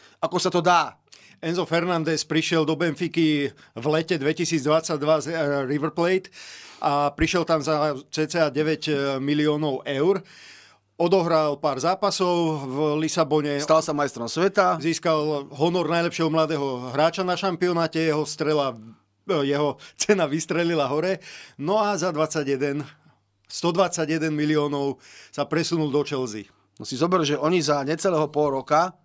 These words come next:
Speaker 1: zarobili cez sto desať miliónov eur na ňom. Za necelého pol roka cez sto desať miliónov eur.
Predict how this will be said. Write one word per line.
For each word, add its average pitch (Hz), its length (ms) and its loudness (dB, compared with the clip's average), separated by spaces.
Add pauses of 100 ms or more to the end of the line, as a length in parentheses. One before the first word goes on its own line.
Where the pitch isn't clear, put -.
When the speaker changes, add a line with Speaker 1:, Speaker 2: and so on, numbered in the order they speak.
(800)
Speaker 1:
zarobili 160 480 0
cez 139 160 -2
sto 180 160 -2
desať 170 240 0
miliónov 147 400 -2
eur 127 160 -4
na 113 160 -10
ňom. 101 180 -16 (300)
Za 101 80 -12
necelého 127 400 -4
pol 117 240 -6
roka 110 160 -10
cez 107 160 -10
sto - 160 -8
desať 127 240 -8
miliónov 113 320 -10
eur. 98 160 -14